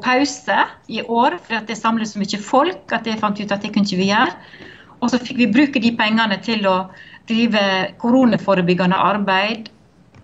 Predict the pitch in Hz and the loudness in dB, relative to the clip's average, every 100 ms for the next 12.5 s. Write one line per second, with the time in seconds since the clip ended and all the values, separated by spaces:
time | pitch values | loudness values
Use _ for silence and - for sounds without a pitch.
0 | 233 214 233 233 202 - 233 247 247 240 | -4 0 0 0 -4 0 4 4 4 0
1 | 214 202 202 - - - 214 208 - - | 2 4 2 0 -2 -4 -6 -8 -10 -16
2 | - 220 233 - - - - 247 226 - | -4 0 2 0 -6 -16 -10 -8 -6 -6
3 | 196 - 202 190 185 - - _ _ _ | -6 -6 -2 -2 -4 -12 -20 _ _ _
4 | - - 196 220 226 226 240 220 196 190 | -16 -6 -4 2 2 2 2 4 4 4
5 | 180 185 190 214 - 202 190 185 165 165 | 2 2 0 -2 -2 2 2 0 -4 -4
6 | 175 185 196 254 302 262 208 202 196 - | -2 0 0 2 2 2 2 0 -4 -16
7 | - _ _ - 226 226 226 190 185 185 | -20 _ _ -4 2 2 2 2 0 -2
8 | 190 175 202 214 202 202 175 190 175 170 | -4 -6 -6 -4 0 2 2 2 2 0
9 | 214 - - - - - 202 214 202 190 | -2 -6 -20 -20 -18 -4 2 4 4 4
10 | 175 - - - 220 226 285 - 269 262 | 2 -4 -16 -10 -4 2 2 2 -2 -2
11 | - 202 185 175 - _ _ - _ - | 0 0 0 -4 -20 _ _ -20 _ -4
12 | 190 190 185 180 | -2 0 0 -2